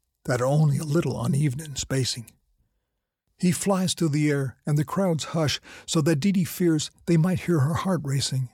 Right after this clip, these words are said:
Every unmarried girl likes him. A lot of marrieds, too. Many of them give themselves to him, hoping he will marry them.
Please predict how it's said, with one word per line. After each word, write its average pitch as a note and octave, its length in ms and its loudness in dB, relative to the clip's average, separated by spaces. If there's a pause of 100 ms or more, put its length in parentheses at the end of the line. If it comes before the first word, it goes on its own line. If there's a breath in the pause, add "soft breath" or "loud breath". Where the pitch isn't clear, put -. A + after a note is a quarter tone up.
(880)
Every C#3+ 260 -2
unmarried A#2 580 -2
girl G#2 240 -6
likes A#2 320 -6
him. A2+ 180 -10 (560)
A G#2+ 60 0
lot B2+ 200 0
of G#2+ 60 -2
marrieds, A2+ 500 -4
too. C#3+ 340 -4 (1000)
Many D3 200 4
of D3+ 100 0
them D3+ 220 2
give F3 160 0
themselves B2 480 0
to C3 100 -2
him, B2 240 0
hoping C3+ 360 0
he C3+ 180 0
will A2+ 140 -4
marry B2 300 -2
them. A2 280 -8